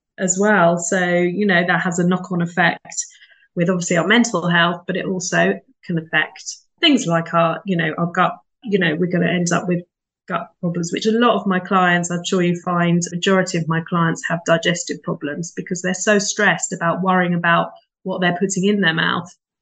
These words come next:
that that's creating more problems digestively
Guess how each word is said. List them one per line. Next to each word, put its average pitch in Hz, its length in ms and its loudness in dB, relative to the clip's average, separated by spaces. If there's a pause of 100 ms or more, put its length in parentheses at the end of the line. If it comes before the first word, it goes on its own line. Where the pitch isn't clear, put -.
(300)
that 190 120 -6
that's - 240 0
creating 185 460 0
more 175 160 0
problems 170 500 -2
digestively 170 840 -2